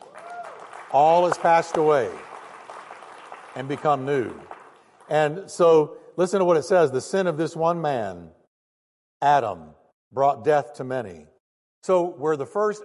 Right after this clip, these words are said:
Adam failed, the second Adam, Jesus,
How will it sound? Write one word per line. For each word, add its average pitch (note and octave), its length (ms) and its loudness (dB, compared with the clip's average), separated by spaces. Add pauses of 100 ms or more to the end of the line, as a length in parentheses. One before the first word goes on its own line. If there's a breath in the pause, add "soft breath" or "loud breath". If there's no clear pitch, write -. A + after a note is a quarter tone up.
Adam E3 340 0
failed, F#3+ 640 -6 (1160)
the B2+ 120 -6
second F#3+ 380 -2
Adam, B2+ 420 2
Jesus, B2+ 680 -8